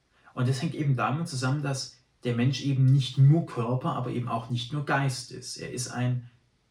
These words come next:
ein Zusammenschluss von zwei sich im Grunde widersprechenden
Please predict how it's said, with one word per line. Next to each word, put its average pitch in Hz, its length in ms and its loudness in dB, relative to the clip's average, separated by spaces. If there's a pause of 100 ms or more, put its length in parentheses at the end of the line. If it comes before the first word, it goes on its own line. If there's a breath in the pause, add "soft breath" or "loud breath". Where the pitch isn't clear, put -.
(180)
ein 135 160 0
Zusammenschluss 175 840 2
von 123 220 -4
zwei 120 440 -2
sich 131 500 -4
im 135 120 0
Grunde 165 600 2
widersprechenden 120 1300 -2